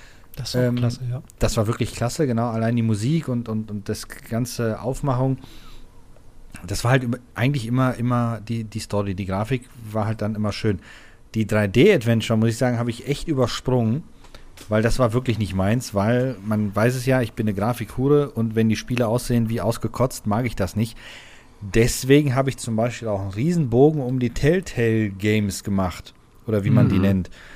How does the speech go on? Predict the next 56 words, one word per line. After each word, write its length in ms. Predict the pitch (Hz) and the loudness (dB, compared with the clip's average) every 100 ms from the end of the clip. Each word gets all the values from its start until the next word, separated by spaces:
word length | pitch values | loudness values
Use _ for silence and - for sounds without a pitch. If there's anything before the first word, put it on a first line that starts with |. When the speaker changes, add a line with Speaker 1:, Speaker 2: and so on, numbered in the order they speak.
| - | -6
Speaker 1:
Mhm. 160 | 139 | 0
Speaker 2:
Das 220 | 131 147 - | 0 0 -2
ist 100 | - | 0
ja 80 | 123 | 0
diese 220 | 113 113 | 2 0
Firma, 300 | - 123 120 | 2 2 2
die 100 | 117 | 2
ja 160 | 117 | 2
auch, 400 | 110 113 110 - | 2 2 0 -2
ähm, 680 | 113 110 107 104 104 101 101 95 | -4 -4 -2 -4 -4 -4 -6 -8
hier, 280 | 110 113 104 | -4 -4 -4
äh, 200 | 101 98 | -6 -8
Sam 240 | - 123 | -4 -2
and 100 | 120 | 2
Max 240 | 113 135 - | 2 2 2
ja 120 | 131 | 2
wieder 180 | 127 120 | 4 2
belebt 480 | 117 117 120 - 117 | 0 0 -2 -2 -4
haben. 340 | 117 117 113 | -4 -2 0
Speaker 1:
Die 140 | 113 | 2
Rechte 320 | 117 123 - 117 | 2 0 -2 -4
daran 320 | 113 113 110 | -2 -4 -4
dann 160 | 110 | -6
ge-, 80 | 104 | -4
Speaker 2:
Genau, 440 | 117 117 110 107 104 | 0 2 2 2 -2
Tales 260 | - 117 | 0 0
Speaker 1:
hatte 100 | 120 | 0
Speaker 2:
of 40 | 110 | 0
Speaker 1:
eine 60 | 117 | 0
Speaker 2:
Monkey 160 | 113 | 0
Speaker 1:
Zeit 80 | 127 | -2
lang, 100 | 107 | 2
Speaker 2:
Island 200 | 135 131 | 2 2
Speaker 1:
ja. 40 | 110 | 0
Speaker 2:
haben 140 | 123 | 0
die 100 | 123 | 0
gemacht 560 | 120 113 113 110 - - | 0 0 0 -2 -8 -10
und, 280 | 104 104 101 | -4 -4 -4
und 240 | 101 98 | -6 -4
dieses, 420 | 107 101 98 - | -4 -4 -8 -8
äh, 140 | 104 101 | -8 -6
Walking 320 | 101 113 120 104 | -2 -2 -2 0
Dead 180 | 117 | 0
Spiel 380 | - - 117 113 | 0 -4 0 0
und 180 | 104 101 | -2 -4
so 100 | 98 | -4
weiter. 360 | 92 95 110 117 - - - - - - - - - 131 113 - | -4 -2 -2 -4 -10 -18 -18 -20 -20 -20 -20 -20 -16 -14 -14 -4
Da 160 | - 107 | -2 0
habe 100 | 139 | 0
ich 140 | - | -2
echt 160 | - - | -4 -2
einen 80 | 135 | 6
Bogen 240 | 135 160 | 6 6
drum 160 | 123 113 | 4 2
gemacht, 320 | 107 120 - | 4 2 2
weil 180 | 113 | 0